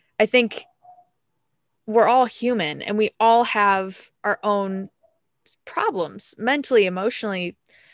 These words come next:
whether it's an external thing, a circumstance, whatever it is. We just, I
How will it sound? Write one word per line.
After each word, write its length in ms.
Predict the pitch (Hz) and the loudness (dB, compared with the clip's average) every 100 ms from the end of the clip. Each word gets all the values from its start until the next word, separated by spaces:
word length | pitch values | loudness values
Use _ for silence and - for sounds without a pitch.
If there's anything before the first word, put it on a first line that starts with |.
| _ | _
whether 200 | - 226 | 2 4
it's 140 | 233 226 | 4 2
an 80 | 220 | -2
external 400 | 226 - - 214 | -2 -2 -2 -2
thing, 180 | 220 202 | -2 -4
a 40 | |
circumstance, 600 | - 226 226 220 208 190 | -2 -2 -2 -2 -4 -2
whatever 320 | 220 269 269 | 0 2 4
it 80 | 226 | 4
is. 480 | 247 208 175 175 - _ _ _ _ _ _ _ - | 4 2 0 -4 -14 _ _ _ _ _ _ _ -6
We 160 | 240 | -4
just, 380 | 233 247 - - _ _ _ _ _ | -4 -4 -8 -12 _ _ _ _ _
I 40 | - | -20